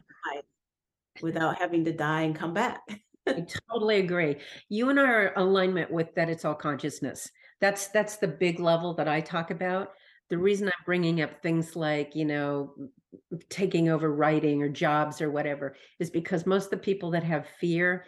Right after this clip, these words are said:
Speaker 2: have fear on that lower level. They're only thinking about robots or, you know, people, um, A I taking over jobs or whatever. So I address that so they stop getting it, being in fear.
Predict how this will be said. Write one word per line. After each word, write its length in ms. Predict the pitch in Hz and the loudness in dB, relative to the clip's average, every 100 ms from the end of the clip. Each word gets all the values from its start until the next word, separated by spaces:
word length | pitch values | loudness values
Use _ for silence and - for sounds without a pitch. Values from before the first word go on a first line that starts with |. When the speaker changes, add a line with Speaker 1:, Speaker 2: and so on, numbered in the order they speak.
| - | -4
Speaker 2:
have 200 | 170 160 | -2 -2
fear 280 | - 160 156 | -2 0 0
on 120 | 165 | 0
that 180 | 151 139 | -2 0
lower 240 | 147 151 143 | -2 0 -2
level. 500 | 143 135 139 - _ - | -2 -4 -6 -10 _ -2
They're 100 | 170 | 2
only 200 | 165 165 | 2 2
thinking 340 | 170 160 160 | 0 0 0
about 260 | 151 139 135 | 2 0 0
robots 640 | 156 147 143 135 127 - | 0 0 0 -2 -4 -6
or, 200 | 147 135 - - | -4 -4 -8 -10
you 60 | 170 | -4
know, 80 | 165 | -2
people, 340 | - 170 160 175 | -2 -2 -2 0
um, 240 | 160 151 - | 0 0 0
A 180 | 165 156 | 0 0
I 120 | 160 | -2
taking 400 | 151 165 156 151 | -2 -6 -2 -2
over 180 | 147 147 | -2 -4
jobs 640 | 143 175 151 143 135 139 - | -4 -2 0 0 -4 -6 -6
or 200 | 147 143 | -4 0
whatever. 400 | 151 151 147 - | 0 -2 -4 -8
So 300 | - 160 156 - - | -2 -2 -2 -8 -8
I 80 | 175 | -4
address 560 | 170 151 180 214 233 - | -2 -4 -2 0 -2 -4
that 260 | 165 156 | -4 -4
so 120 | - 165 | -8 -4
they 100 | 151 | -4
stop 300 | - - - | -2 -6 -2
getting 220 | 156 147 | -2 -2
it, 200 | 143 156 | -2 -2
being 220 | 160 147 | 0 0
in 100 | 139 | 0
fear. 460 | 131 160 131 107 - | -2 -2 -2 -4 -10